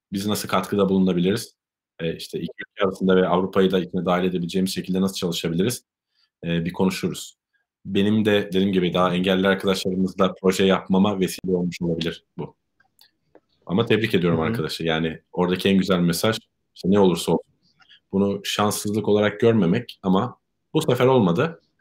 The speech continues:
Speaker 1: Ama bundan sonra olmaması için bir sebep yok bakış açısı gerçekten çok değerli. Zaten girişimde başarılı, girişimlerinde başarılı olan insanlarla başarısız olanlar arasındaki en büyük fark.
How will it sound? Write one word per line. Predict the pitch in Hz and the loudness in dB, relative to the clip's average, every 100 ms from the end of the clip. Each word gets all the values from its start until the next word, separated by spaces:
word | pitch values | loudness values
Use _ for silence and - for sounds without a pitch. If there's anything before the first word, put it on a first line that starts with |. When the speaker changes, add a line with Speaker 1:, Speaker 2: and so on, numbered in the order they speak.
| _ _ | _ _
Speaker 1:
Ama | 104 104 117 - - | -4 -2 -2 -6 -8
bundan | 104 113 - - - 113 | -4 -4 -6 -10 -2 0
sonra | 117 110 | 2 2
olmaması | 110 110 104 - | 2 2 0 -2
için | 92 - 143 - _ _ - | -2 -2 -6 -10 _ _ -4
bir | 107 104 _ | -4 -4 _
sebep | - 95 104 104 | -4 0 0 0
yok | 107 104 - - | 0 0 -4 -6
bakış | - - | -6 -4
açısı | 90 - 123 123 - _ - | -6 -4 -4 -4 -8 _ -4
gerçekten | 101 95 85 113 | -2 -2 -2 -4
çok | 113 95 | -2 -4
değerli. | 85 71 - | -4 -6 -8
Zaten | - 90 87 98 95 - _ - _ _ | -4 -2 0 0 0 -6 _ -20 _ _
girişimde | 104 98 110 107 107 | -4 -2 0 0 0
başarılı, | 98 113 107 104 | -2 -4 -4 -4
girişimlerinde | 98 - 104 104 104 | -4 -2 0 2 2
başarılı | 95 - 107 | 2 2 2
olan | 113 110 | 4 4
insanlarla | 98 95 101 107 110 107 | 2 -2 -2 0 2 2
başarısız | 101 98 107 110 | 0 0 0 0
olanlar | 101 104 107 | 0 0 -2
arasındaki | 95 101 101 | -2 -4 0
en | 110 101 | 0 0
büyük | 104 | 0
fark. | 107 92 | 0 -2